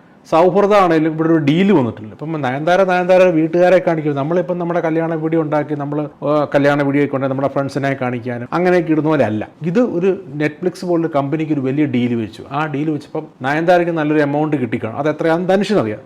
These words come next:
നയൻതാരയ്ക്കും അറിയാം, നമുക്കറിയത്തില്ല. അവർ വെളിപ്പെടുത്തിയിട്ടില്ല. ആ കിട്ടിയിരിക്കുന്ന എമൗണ്ടിനകത്ത് നിന്ന് അങ്ങേർക്ക് പെർസെൻറ്റേജ് വേണം. അതിനാണ് ഇപ്പം കോമ്പൻസേഷനായിട്ട് ടെൻ സി ആർ ആവശ്യപ്പെട്ടിരിക്കുന്നത്. ഇതൊക്കെ അവോയ്ഡ് ചെയ്യാം. മാസത്തിൽ ഒന്നൊക്കെ എവിടെയൊക്കെ മീറ്റിങ്ങുകൾ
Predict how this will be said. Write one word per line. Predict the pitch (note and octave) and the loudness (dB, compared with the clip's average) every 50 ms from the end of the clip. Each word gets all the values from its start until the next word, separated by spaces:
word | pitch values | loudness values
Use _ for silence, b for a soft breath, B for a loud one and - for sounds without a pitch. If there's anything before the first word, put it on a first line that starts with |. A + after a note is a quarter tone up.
| - F3 F3+ | -10 -4 -2
നയൻതാരയ്ക്കും | G3 F#3+ F#3+ F#3 F#3 F3 E3 D3 C3 | 0 2 4 4 4 4 4 4 2
അറിയാം, | A2+ A2+ A2+ | 0 -2 -2
നമുക്കറിയത്തില്ല. | B2+ C#3+ D3+ E3 D3+ D#3+ C#3+ C#3 A2+ A2+ G#2 G#2+ B B B - | -4 -4 -2 -2 0 0 0 0 -2 -4 -8 -8 B B B -4
അവർ | D#3 D#3+ | 0 2
വെളിപ്പെടുത്തിയിട്ടില്ല. | E3 F3+ E3+ D#3+ F3+ D#3+ D#3+ C#3 A#2 C3 | 4 4 4 4 2 0 0 -2 -2 -2
ആ | - E3+ G3+ G#3 | -2 0 0 -2
കിട്ടിയിരിക്കുന്ന | - - - E3+ D3 - D3 D3 D3+ D3 C#3+ C3 C#3 D#3 D3+ - - - | -4 -6 -6 -6 -6 -4 -4 -4 -2 -2 -4 -4 -4 -6 -6 -8 -10 -8
എമൗണ്ടിനകത്ത് | C3 B2+ B2+ C3 C3 C3 C3 B2+ A#2+ A#2+ A#2+ A#2 A2+ G#2 | -6 -4 -4 -4 -4 -4 -4 -4 -6 -6 -6 -8 -8 -8
നിന്ന് | G#2+ A#2 D#3 E3 E3 - - - | -10 -12 -12 -14 -14 -8 -4 -2
അങ്ങേർക്ക് | A3+ A#3 G#3+ F3+ D3 C#3 C3+ F#3+ | 0 2 2 2 2 2 2 0
പെർസെൻറ്റേജ് | G3+ G3+ G3+ F#3+ G3+ G#3 G3 F3+ D#3 C3+ | 2 2 2 2 2 4 4 4 4 4
വേണം. | A#2+ G#2 G2+ F#2+ F2 - _ - - - - - | 0 -2 -4 -8 -14 -20 _ -20 -20 -20 -16 -10
അതിനാണ് | E3 F3 F3 E3+ E3 E3 | -8 -6 -4 -4 -4 -6
ഇപ്പം | E3 E3 - F3+ - - - | -6 -8 -8 -10 -10 -12 -10
കോമ്പൻസേഷനായിട്ട് | - C#3 C#3 D3 D3 C#3 - D3 C#3 C3+ - C#3+ C3 B2+ B2+ D3+ D3 - - | -8 -8 -6 -8 -8 -8 -10 -10 -12 -12 -12 -12 -12 -12 -10 -12 -14 -8 -6
ടെൻ | D3 C#3+ D3 C#3+ | -4 -4 -4 -6
സി | - - - A#2+ A#2+ | -8 -10 -8 -8 -8
ആർ | A#2+ B2+ C3+ | -6 -6 -6
ആവശ്യപ്പെട്ടിരിക്കുന്നത്. | C3 B2+ B2+ - - A2+ A2+ - - - - - - B2+ | -6 -6 -8 -10 -10 -12 -12 -12 -14 -16 -20 -20 -16 -12
ഇതൊക്കെ | A#2+ C3+ C3+ - | -10 -6 -4 -2
അവോയ്ഡ് | E3+ D#3+ C3 C#3 D3 E3+ G3 A3+ C4 D4 - | -2 0 0 0 0 0 2 4 4 4 4
ചെയ്യാം. | D4 B3+ G3 D#3 B2 - - B B B B - - | 4 4 2 2 0 0 -4 B B B B -12 -6
മാസത്തിൽ | B2 A#2+ B2 - D3 D3 E3 D#3 | -4 -4 -4 -4 -4 -2 0 0
ഒന്നൊക്കെ | C3 C#3+ D#3 D3+ D3+ | 0 0 -2 -2 -2
എവിടെയൊക്കെ | C3 B2+ C3 C#3 C#3 C#3 B2+ | -2 -2 -2 -4 -4 -6 -6
മീറ്റിങ്ങുകൾ | B2 A#2+ A#2+ B2 B2+ B2 B2 B2 B2 | -8 -8 -8 -8 -10 -10 -8 -8 -10